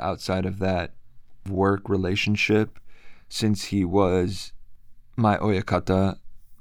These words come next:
That's kind of the relationship that it evolved into. And so I didn't get a lot of time with him outside of work. And so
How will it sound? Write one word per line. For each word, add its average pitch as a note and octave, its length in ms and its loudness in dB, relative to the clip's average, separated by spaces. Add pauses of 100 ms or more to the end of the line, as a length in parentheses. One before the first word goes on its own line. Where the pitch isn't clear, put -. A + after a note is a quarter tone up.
(200)
That's B2+ 220 0
kind A#2+ 180 0
of G#2+ 120 0
the G2+ 80 0
relationship F#2+ 800 0
that F2+ 320 0 (1080)
it A2 100 4
evolved G2 420 4
into. G#2 640 2 (420)
And G#2 100 0
so G2 480 4
I G#2+ 80 -4
didn't C3 220 0
get A#2 220 2
a F2+ 80 -2
lot G2+ 320 0
of G#2 160 -6
time F#2+ 640 0 (480)
with G#2 480 2 (320)
him G2+ 440 2
outside F#2 520 2
of E2+ 200 -2
work. E2 560 -2 (1080)
And G2+ 200 4
so F#2+ 760 4